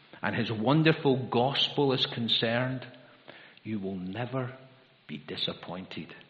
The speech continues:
in building your life on Christ. And so this question is the one that lingers for us all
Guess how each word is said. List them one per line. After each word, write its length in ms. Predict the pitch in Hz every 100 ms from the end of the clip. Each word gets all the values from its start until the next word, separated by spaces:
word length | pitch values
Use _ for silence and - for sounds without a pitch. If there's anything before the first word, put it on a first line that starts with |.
| _ _ _ -
in 220 | 85 80 76 -
building 520 | 117 123 107 87 80
your 180 | 82 82
life 280 | 85 87 -
on 120 | 76 -
Christ. 500 | - 76 76 - -
And 100 | 110
so 80 |
this 160 | 165 220
question 560 | - 180 175 - 117 - -
is 100 | -
the 80 | 117
one 160 | 127
that 80 | 110
lingers 580 | 95 139 143 110 - - -
for 140 | 104
us 120 | 101
all 440 | 110 113 131 95